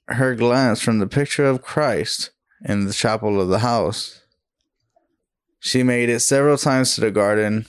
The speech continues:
but could not get past it." She also noticed that she could no longer look at medals or pictures of saints. They sparkled so immensely that she could not stand it.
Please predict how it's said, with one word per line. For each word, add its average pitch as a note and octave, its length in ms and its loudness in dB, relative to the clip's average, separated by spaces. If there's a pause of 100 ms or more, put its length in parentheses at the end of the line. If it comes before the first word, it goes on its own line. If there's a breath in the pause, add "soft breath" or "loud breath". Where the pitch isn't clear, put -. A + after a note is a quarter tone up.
(120)
but F#2 140 -2
could G#2 120 -4
not A2 220 0
get A2 160 0
past F2+ 400 -2
it." - 180 -6 (840)
She A#2+ 120 0
also A#2+ 280 0
noticed G#2+ 640 2
that G#2+ 200 0
she - 200 0
could G#2+ 220 -2
no A2+ 220 2
longer C#3 320 2
look C#3+ 260 2
at G#2 100 0
medals A#2 520 2
or D#2 200 -4
pictures A#2+ 460 -2
of C#2 160 -2
saints. - 560 -2 (760)
They G2 120 0
sparkled A2+ 720 -2
so G2+ 280 -2
immensely G#2 640 0
that - 180 -4
she - 180 -4
could - 160 -8
not F#2 260 -4
stand G2 380 -4
it. - 320 -10